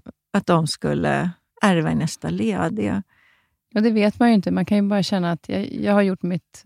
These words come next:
Speaker 2: Så länge man känner, tycker
Speaker 1: Ja.
Speaker 2: jag, att jag har gjort mitt yttersta. Sen har jag kanske gjort fel vid några
Speaker 1: Mm,
Speaker 2: tillfällen, men
Speaker 1: mm.
Speaker 2: då får jag väl backa upp dig i det, de misstagen,
Speaker 1: Ja.
Speaker 2: för det har inte varit meningen att det ska påverka dig.
Speaker 1: Nej.
Speaker 2: Som du säger med, med pappa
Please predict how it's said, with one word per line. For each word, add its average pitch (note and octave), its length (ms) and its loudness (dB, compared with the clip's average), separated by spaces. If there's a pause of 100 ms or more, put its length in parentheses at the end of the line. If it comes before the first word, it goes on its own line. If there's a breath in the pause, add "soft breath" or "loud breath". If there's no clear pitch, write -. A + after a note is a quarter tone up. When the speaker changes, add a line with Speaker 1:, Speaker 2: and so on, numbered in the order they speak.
Speaker 2:
Så - 160 -6
länge A#3 220 2
man A#3+ 120 2
känner, F#3+ 240 -2
tycker G#3 100 2
Speaker 1:
Ja. F#3+ 120 2
Speaker 2:
jag, F#3+ 80 2
att G#3 120 -2
jag F#3+ 140 0
har F3+ 80 0
gjort F#3 180 -4
mitt F#3 220 -6
yttersta. F#3 680 -4 (880)
Sen A#3 320 4
har A3+ 220 4
jag A3+ 100 0
kanske A3 260 -2
gjort A3+ 220 -6
fel F3+ 520 -4
vid - 340 -6
några F3+ 140 2
Speaker 1:
Mm, G3 100 4
Speaker 2:
tillfällen, F#3+ 440 0
men G#3+ 140 4
Speaker 1:
mm. G#3 100 2
Speaker 2:
då G3+ 260 0
får - 260 -6
jag G3 100 0
väl F#3+ 200 -2
backa F3+ 280 -2
upp - 200 -6
dig F3 180 2
i F3+ 40 0
det, E3 260 0
de E3+ 220 0
misstagen, F#3+ 300 0
Speaker 1:
Ja. F#3+ 60 4
Speaker 2:
för F#3+ 80 2
det G3 40 2
har F#3+ 60 2
inte F#3 120 -4
varit G3 140 -2
meningen F#3+ 260 4
att D#3+ 60 -2
det - 60 -12
ska - 120 -2
påverka A3 480 6
dig. - 180 0
Speaker 1:
Nej. G#3 380 4
Speaker 2:
Som A3 120 2
du G3 80 6
säger F3 200 0
med, E3+ 140 0
med E3 180 -2
pappa F3+ 160 -2